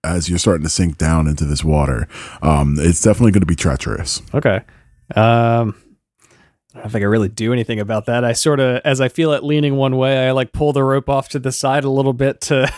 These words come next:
Speaker 2: <laughs> so it's maybe there
Speaker 1: Kinda counteract.
Speaker 2: center of mass is a little better. Yeah, I don't
Speaker 1: Okay.
Speaker 2: know.
Speaker 1: Uh, yeah, eventually Bastion and Drunk Mike m-, make their way up there,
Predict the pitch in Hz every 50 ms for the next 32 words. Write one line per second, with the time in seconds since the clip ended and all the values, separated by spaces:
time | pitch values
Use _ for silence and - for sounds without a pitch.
0 | - 208 - 151 - - - - - - 190 165 147 - - 147 139 135 135 135
1 | 135 135 135 135 160 131 135 - - - 90 82 - - 87 90 80 73 73 -
2 | - 117 120 117 117 117 117 117 117 120 123 - 123 120 117 117 113 113 113 113
3 | 113 113 110 110 - - - - - - - - - _ _ _ - - 98 95
4 | 92 95 87 92 101 104 104 - - 76 - - - - - - - 110 107 107
5 | 107 - - - 131 113 - 110 110 135 135 - - 123 107 90 104 101 95 95
6 | - - 107 98 92 92 73 80 85 85 85 85 90 87 - - 92 87 87 82
7 | - - - - - 95 85 - 87 95 95 - 101 95 90 90 87 85 85 85
8 | 85 - - - 73 73 76 76 78